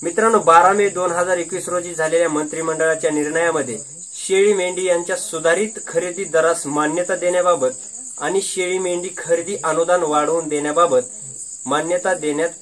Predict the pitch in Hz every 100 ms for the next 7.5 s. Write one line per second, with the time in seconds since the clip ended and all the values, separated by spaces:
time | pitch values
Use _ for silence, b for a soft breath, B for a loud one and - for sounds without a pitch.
0 | - 147 147 147 135 110 104 - - -
1 | - 185 180 208 214 226 233 240 247 247
2 | - - 175 170 185 208 208 208 214 226
3 | 226 208 185 190 190 185 180 180 170 185
4 | - 175 170 202 208 - 202 202 202 214
5 | 147 156 156 170 170 196 208 208 202 185
6 | 185 185 190 190 175 180 - 196 190 180
7 | 151 143 160 160 190